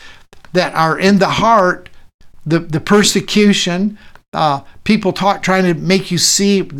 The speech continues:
"Man, you, you missed it on this one." He meditates day and night. And when he does that, he shall be like a tree planted by the rivers of water that brings forth its fruit, its manifestation, its visibility,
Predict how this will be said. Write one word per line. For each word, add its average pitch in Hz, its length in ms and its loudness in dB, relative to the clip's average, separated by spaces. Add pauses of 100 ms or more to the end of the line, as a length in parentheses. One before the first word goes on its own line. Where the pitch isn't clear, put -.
(120)
"Man, 165 440 -4
you, 165 180 0
you 170 240 2
missed 190 320 2
it 175 80 0
on 175 220 -2
this 214 260 0
one." 180 240 -8 (560)
He 208 160 2
meditates 196 600 2
day 180 200 2
and 170 120 0
night. 151 260 -2 (260)
And 175 140 2
when 185 100 4
he 180 80 2
does 240 380 0
that, 151 320 -2 (160)
he 226 160 4
shall 214 160 4
be 185 160 6
like 175 300 2
a 151 60 0
tree 226 560 0 (200)
planted 190 280 2
by 175 140 2
the 160 140 2
rivers 160 360 2
of 143 80 0
water 180 400 -2 (200)
that 139 260 -2
brings 254 460 2
forth 226 480 0
its 196 280 0
fruit, 190 480 2
its 185 300 2
manifestation, 202 1120 0 (320)
its 185 240 0
visibility, 196 1120 2